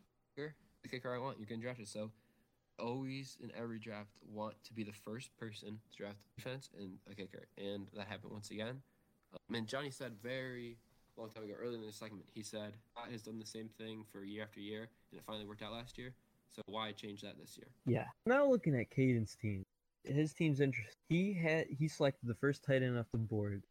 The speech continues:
Speaker 2: I wanna ask you guys real quick: Is Kelce worthy of a first overall, a first round pick? And do you guys like taking tight ends that early? I'll start with you, Scott.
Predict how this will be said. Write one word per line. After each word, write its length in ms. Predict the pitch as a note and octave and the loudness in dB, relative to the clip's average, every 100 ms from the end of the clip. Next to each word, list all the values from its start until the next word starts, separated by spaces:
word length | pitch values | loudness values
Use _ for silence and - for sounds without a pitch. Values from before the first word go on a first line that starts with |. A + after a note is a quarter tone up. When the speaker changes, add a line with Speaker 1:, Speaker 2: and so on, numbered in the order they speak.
| - | 4
Speaker 2:
I 80 | |
wanna 280 | D#3 G3 F#3+ | 6 8 8
ask 200 | D#3 C#3+ | 6 4
you 180 | C#3 C3 | 4 6
guys 160 | A#2+ A2+ | 6 6
real 140 | C3 | 4
quick: 300 | - A#2 G#2 _ | 4 0 0 _
Is 280 | - G#3 A3 | 6 6 6
Kelce 680 | - F#3 F#3+ - C3 A#2 G#2+ - _ _ _ - | 2 2 2 2 2 4 2 -6 _ _ _ 2
worthy 520 | C3+ E3 E3 D#3+ D3 | 6 8 8 6 6
of 120 | B2+ | 6
a 60 | A#2+ | 4
first 320 | C#3 B2+ - | 4 4 6
overall, 720 | B2 A#2 A#2+ A#2 A2+ A2+ - _ - B2 | 6 6 6 6 6 4 0 _ -2 0
a 80 | C3 | 0
first 320 | - C3+ - | 4 4 6
round 260 | C3 A#2+ A#2 | 6 6 4
pick? 400 | A#2 G#2+ - - - | 4 4 0 -10 0
And 400 | B2+ A#2+ A#2 G#2+ | 2 4 2 4
do 80 | |
you 140 | C#3+ D3+ | 6 8
guys 280 | C#3 C3 A#2+ | 8 6 6
like 380 | B2+ B2+ A#2+ - - | 6 6 6 -2 0
taking 380 | B2+ A#2 B2 A2+ | 2 4 4 4
tight 220 | A#2 A2 | 6 6
ends 260 | G#2+ G2+ F2+ | 6 2 2
that 200 | G#2 G#2 | 2 4
early? 440 | G#2 G2+ F#2+ F#2 - | 2 2 0 -4 -2
I'll 100 | A#2 | 0
start 240 | - C3+ | 4 6
with 120 | A#2+ G#2+ | 6 4
you, 120 | A2 | 2
Scott. 360 | - A2 G#2 | 0 -2 -2